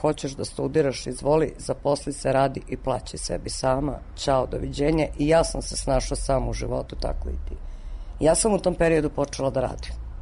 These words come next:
Već sa, znači, osamnaest godina sa završenom srednjom školom. E, radila sam preko omladinske zadruge, kuvala kafe.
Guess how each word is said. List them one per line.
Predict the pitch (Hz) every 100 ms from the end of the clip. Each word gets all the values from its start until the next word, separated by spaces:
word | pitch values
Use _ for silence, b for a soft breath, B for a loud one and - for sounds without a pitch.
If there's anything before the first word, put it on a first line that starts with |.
| - - - B B B B B -
Već | 147 156 143
sa, | -
znači, | 143 143 139 139
osamnaest | 135 143 135 127 -
godina | 131 127 131 127
sa | -
završenom | 120 127 - - - - -
srednjom | - 131 - 95
školom. | - - 127 147 196
E, | B B B B B - - - -
radila | 147 147 151 165 185
sam | 185 170
preko | 151 165 170
omladinske | 160 165 147 135 - 139
zadruge, | 143 139 156 175
kuvala | - 180 175 156
kafe. | - 127 120